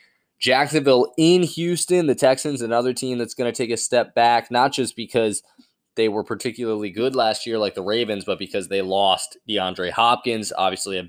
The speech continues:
very big topic of conversation around the N F L this offseason. Still, they're at home. They should certainly have enough to beat Jacksonville and pick up another W.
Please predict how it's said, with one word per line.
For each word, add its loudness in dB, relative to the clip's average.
very 0
big 4
topic 2
of -6
conversation -2
around 0
the 0
N 0
F -4
L 4
this -2
offseason. 0
Still, 4
they're 6
at 4
home. 0
They -2
should -8
certainly -2
have 2
enough 0
to -2
beat -6
Jacksonville -2
and -8
pick -4
up 0
another -2
W. 0